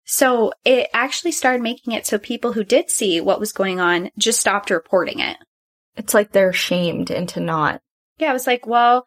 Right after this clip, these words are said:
Speaker 1: we're reporting it. No one's doing anything, so I'm not gonna report it again."
Speaker 2: God, that sucks.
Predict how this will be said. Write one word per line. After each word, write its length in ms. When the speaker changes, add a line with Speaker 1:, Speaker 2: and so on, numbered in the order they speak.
Speaker 1:
we're 240
reporting 460
it. 140
No 100
one's 200
doing 220
anything, 480
so 380
I'm 120
not 220
gonna 240
report 400
it 140
again." 400
Speaker 2:
God, 260
that 160
sucks. 600